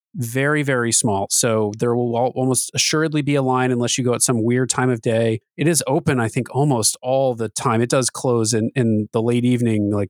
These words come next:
you know, early morning, really. Uh, but they serve breakfast, lunch, and dinner.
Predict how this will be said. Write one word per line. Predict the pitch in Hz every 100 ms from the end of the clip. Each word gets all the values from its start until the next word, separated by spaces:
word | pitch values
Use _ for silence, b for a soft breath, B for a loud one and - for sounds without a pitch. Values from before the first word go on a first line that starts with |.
| -
you | 127
know, | 110
early | 113 117 110
morning, | 113 120 110
really. | 104 101 101 - -
Uh, | 117
but | 117
they | 117
serve | 143 - 139
breakfast, | - 135 - 147 -
lunch, | 135 127 131
and | 127
dinner. | 117 107